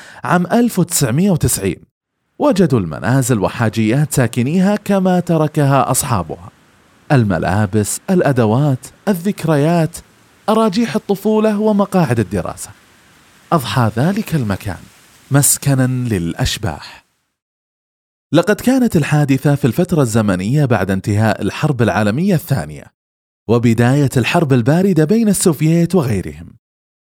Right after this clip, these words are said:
عندما تعلم أن هدف السلطات من التكتم على مثل هذه الكوارث وعدم أداء حقوق المتضررين دون ذنب،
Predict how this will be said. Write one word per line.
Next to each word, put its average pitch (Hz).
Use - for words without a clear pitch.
عندما 202
تعلم 202
أن 107
هدف 135
السلطات 127
من 104
التكتم 117
على 95
مثل 117
هذه 113
الكوارث 104
وعدم 190
أداء 151
حقوق 180
المتضررين 120
دون 113
ذنب، 123